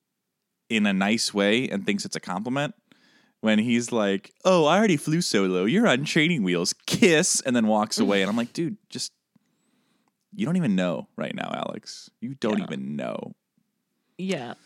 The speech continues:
Speaker 2: Also, a trope that I hate is, like, when people are, like, obviously hiding something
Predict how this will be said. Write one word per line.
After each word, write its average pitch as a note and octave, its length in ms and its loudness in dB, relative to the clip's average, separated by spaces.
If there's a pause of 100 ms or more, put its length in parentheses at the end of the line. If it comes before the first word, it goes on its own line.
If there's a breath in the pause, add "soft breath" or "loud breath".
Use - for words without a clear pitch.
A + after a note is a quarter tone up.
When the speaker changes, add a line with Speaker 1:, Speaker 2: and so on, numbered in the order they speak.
Speaker 2:
Also, A3+ 400 -2
a C4 60 -2
trope G3 360 -4
that F3 140 -2
I D3 220 -2
hate F#3 460 -2
is, F#3 280 -2
like, D#3+ 420 -2 (1400)
when G3 340 -2
people F#3 680 -2
are, F#3 160 -2
like, E3+ 340 -4
obviously F#3 680 -2
hiding F3 440 0
something G3+ 640 -2